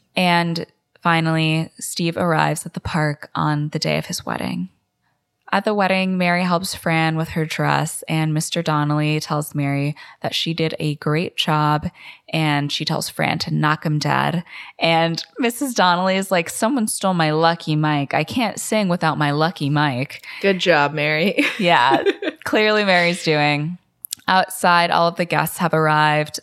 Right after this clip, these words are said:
Speaker 1: The live band is playing. Inside,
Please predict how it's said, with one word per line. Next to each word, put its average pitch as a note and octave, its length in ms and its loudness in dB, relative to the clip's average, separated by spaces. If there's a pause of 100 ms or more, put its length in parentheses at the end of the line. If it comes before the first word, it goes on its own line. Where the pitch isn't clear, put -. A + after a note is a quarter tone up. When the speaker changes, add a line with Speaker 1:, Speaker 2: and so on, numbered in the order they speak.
(160)
Speaker 1:
The F3 240 -2
live D#3 560 2
band D3 380 0
is D3 100 -4
playing. D3 800 0 (720)
Inside, E3+ 840 0